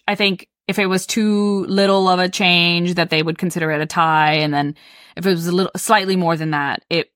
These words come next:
it, it, you, you won. So I was thinking, "There's no way I will convince <laughs> these people because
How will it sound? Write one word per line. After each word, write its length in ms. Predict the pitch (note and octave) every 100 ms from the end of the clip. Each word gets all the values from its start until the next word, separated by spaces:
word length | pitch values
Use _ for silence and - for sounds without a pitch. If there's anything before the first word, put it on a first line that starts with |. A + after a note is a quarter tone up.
| -
it, 120 | - _ _ _ -
it, 140 | - _ _ _ _ _ -
you, 280 | G3 D#3+ -
you 140 | G3+ F3
won. 220 | D3 D#3+
So 180 | - F3+ -
I 800 | A3 C#4 C#4 C4 C4 C4+ C4 B3 _ - - - - -
was 380 | - F#3+ F#3+ F3+
thinking, 680 | - F#3 F3+ E3+ E3 D#3 D#3+ - _ -
"There's 220 | G3+ F3+
no 960 | F#3+ G3 G#3+ A3+ A3+ A#3 A#3 B3+ A#3 -
way 560 | - F#3 G3 E3 D3+ D#3
I 80 | F3+
will 160 | D#3+ D#3+
convince 320 | F3 G3 -
<laughs> 40 |
these 240 | D4+ C#4 A#3
people 420 | D#4+ D4 A3 A3+
because 580 | A3 G#3 B3 A#3 A#3